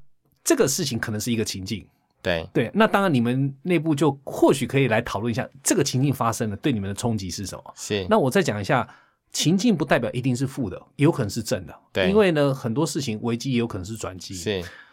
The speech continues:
Speaker 1: 那关键就是呢，你要放一个情境下来，大家来讨论，
Speaker 2: 是。
Speaker 1: 因为这个就是应对
Speaker 2: 对。
Speaker 1: 的准-，一个重要准备嘛。
Speaker 2: 是。
Speaker 1: 所以情-，疫情发生了，诶，这个东西对你来讲是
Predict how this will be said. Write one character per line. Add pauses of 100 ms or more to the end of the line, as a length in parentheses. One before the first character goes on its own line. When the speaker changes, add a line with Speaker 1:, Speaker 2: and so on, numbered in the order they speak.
(180)
Speaker 1:
那
关
键
就
是
呢，
你
要
放
一
个
情
境
下
来，
大
家
来
讨
论， (360)
Speaker 2:
是。
Speaker 1:
因
为
这
个
就
是
应
对 (420)
Speaker 2:
对。
Speaker 1:
的
准-，
一
个
重
要
准
备
嘛。
Speaker 2:
是。
Speaker 1:
所
以
情-， (140)
疫
情
发
生
了， (180)
诶，
这
个
东
西
对
你
来
讲
是